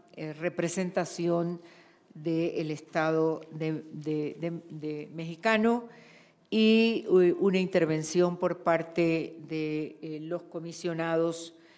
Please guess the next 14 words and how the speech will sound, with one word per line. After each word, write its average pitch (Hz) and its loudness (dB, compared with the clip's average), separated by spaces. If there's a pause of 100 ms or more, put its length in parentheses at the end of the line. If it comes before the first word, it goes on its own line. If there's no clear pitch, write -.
(360)
en 156 -10
esta 156 -2
oportunidad. 143 -8 (1080)
Vamos 226 -2
de 175 0
inmediato 226 -2 (100)
a 165 -6 (120)
dar 180 0
inicio 226 2
a 175 -2 (420)
la 170 2 (280)
participación, 175 2
la 190 4
intervención 190 4